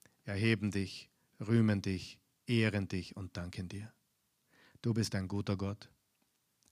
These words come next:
Inmitten all dieses Tohuwabohus, hinter dem Chaos, was jetzt herrscht und sicher noch kommen wird, hast du alles in der Hand.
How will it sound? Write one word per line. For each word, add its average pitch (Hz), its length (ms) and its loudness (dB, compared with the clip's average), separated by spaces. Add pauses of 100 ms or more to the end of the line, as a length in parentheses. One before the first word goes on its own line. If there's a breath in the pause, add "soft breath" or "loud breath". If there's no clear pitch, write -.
Inmitten 110 760 2
all 110 220 0
dieses 101 500 0
Tohuwabohus, 104 840 0
hinter 110 260 -4
dem 104 200 -4
Chaos, 135 720 -2 (680 loud breath)
was 98 180 -4
jetzt - 340 2
herrscht 120 360 0
und 107 140 -2
sicher 131 280 0
noch 123 220 -2
kommen 123 500 -2
wird, 98 360 0 (1500)
hast - 280 -4
du 107 120 0
alles 101 320 -2
in 104 100 0
der 98 120 0
Hand. 87 240 -8